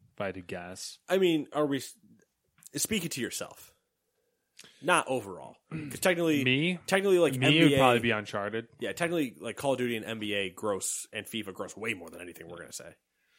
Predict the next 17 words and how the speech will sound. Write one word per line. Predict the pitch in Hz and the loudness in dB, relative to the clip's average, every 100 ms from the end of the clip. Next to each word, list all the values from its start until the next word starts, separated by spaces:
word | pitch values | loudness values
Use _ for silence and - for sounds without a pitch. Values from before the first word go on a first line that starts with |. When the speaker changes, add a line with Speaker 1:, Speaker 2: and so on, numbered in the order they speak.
| _ _ - | _ _ -2
Speaker 1:
I'm | 143 | 4
trying | 190 180 | 4 6
to, | 135 | 8
I | |
was | 175 175 | 8 6
thinking | 160 139 123 | 2 -2 -2
of, | 107 | 0
like, | 113 101 | -2 0
what | 113 117 | 0 2
franchise | - 117 117 117 104 101 | 0 -2 0 -2 -2 -4
has | 110 | -8
changed | - - - 104 107 95 | -8 -8 -6 -6 -8 -8
gaming | - 98 95 92 | -10 -8 -10 -12
the | 87 | -16
most. | 90 - - - - _ _ _ _ _ - | -16 -16 -18 -20 -20 _ _ _ _ _ -16
Speaker 2:
Mm, | 127 107 85 101 | -14 -12 -12 -12
okay. | 95 92 | -10 -12